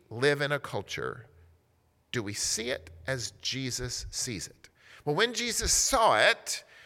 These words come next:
the third thing to notice in this text is that he had compassion on them. Compassion is actually one of the greatest drivers to move us because Jesus is actually hurting for them. He was not indifferent.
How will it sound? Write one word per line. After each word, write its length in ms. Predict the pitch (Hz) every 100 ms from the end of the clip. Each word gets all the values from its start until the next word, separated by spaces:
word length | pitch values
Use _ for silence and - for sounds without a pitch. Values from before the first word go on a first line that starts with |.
| - _ -
the 100 | 147
third 240 | 233 240
thing 160 | 220 180
to 80 |
notice 300 | 156 160 151
in 80 | 165
this 160 | 143 -
text 260 | 160 180
is 80 | 165
that 120 | 175
he 60 | 160
had 160 | 131 131
compassion 720 | 185 180 254 254 - 165 127
on 240 | 120 117 90
them. 180 | 87 - - _ _ _ _ _ _ _ _ _ _ _
Compassion 800 | 185 156 190 247 - 156 143 156 - - -
is 160 | 170 - -
actually 380 | 214 175 - 190
one 160 | 180
of 80 | 214
the 60 | 147
greatest 840 | 131 - 214 240 240 214 - 147 117
drivers 840 | 104 143 208 220 190 110 95 127 - - - -
to 140 | 180
move 720 | 147 139 156 233 269 247 156 -
us 340 | 110 87 131 -
because 380 | 165 180 165 - - -
Jesus 540 | 127 - 247 247 247 226
is 160 | 214
actually 360 | 143 139 - 160
hurting 320 | 202 240 196
for 160 | 131 98
them. 100 | 95
He 120 | 202
was 140 | 190
not 220 | 147 127
indifferent. 540 | 113 101 82 - 226